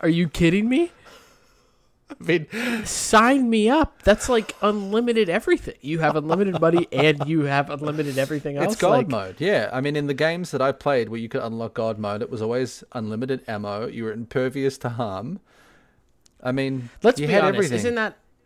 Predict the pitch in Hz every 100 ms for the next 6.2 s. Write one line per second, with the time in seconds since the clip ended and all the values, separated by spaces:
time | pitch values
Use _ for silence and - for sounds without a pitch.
0 | - 175 233 226 196 147 156 160 147 131
1 | 127 139 131 147 131 123 - 139 139 131
2 | - 139 127 127 139 - 147 135 135 156
3 | - - _ _ _ _ _ _ _ _
4 | - - - - - _ - 180 143 127
5 | 156 190 190 196 190 185 _ _ 208 208
6 | 147